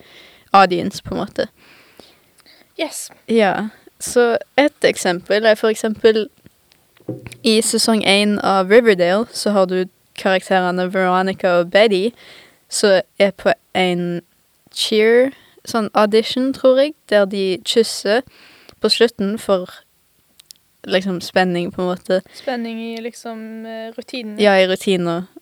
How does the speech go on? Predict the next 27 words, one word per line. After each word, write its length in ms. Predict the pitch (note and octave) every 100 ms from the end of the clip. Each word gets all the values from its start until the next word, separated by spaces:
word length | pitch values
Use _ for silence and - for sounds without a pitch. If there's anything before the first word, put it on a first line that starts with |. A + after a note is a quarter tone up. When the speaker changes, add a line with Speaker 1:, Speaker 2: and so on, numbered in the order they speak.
| -
Speaker 1:
Og, 380 | F#3+ F#3 F3+ - _ -
ehm, 380 | F#3+ F3+ F3 F3+ _
mange 360 | G#3+ G#3 F#3+ G3
ble 140 | G#3
veldig 460 | G3 F#3+ F3+ E3+ F3 - _ _ _ _ _ _
begeistret, 720 | G3+ F#3 F3+ G3+ - F#3+ G3
eller 160 | G3 F#3
liksom 180 | - F3+
excited, 560 | - - F#3 F3+ G3 G3+
fordi 260 | - F#3 F3+
de 140 | F3 F3+ -
så 220 | - G3 F3+
for 160 | - F#3
seg 220 | F#3 F#3
at 220 | F3 -
det 140 | F#3+ F#3+
kunne 240 | G3+ F3+
bli 100 | F#3+
et 140 | F#3 -
forhold 320 | G#3+ G3 G#3+
mellom 300 | A#3 G#3 G3
de 100 | G3
to 140 | G#3+
karakterene, 680 | G#3 G3 - A3 G#3 F3+ F#3+ - - - - _ _
når 160 | C4+ C#4
begge 260 | C4 A#3 A#3
to 280 | A#3+ A3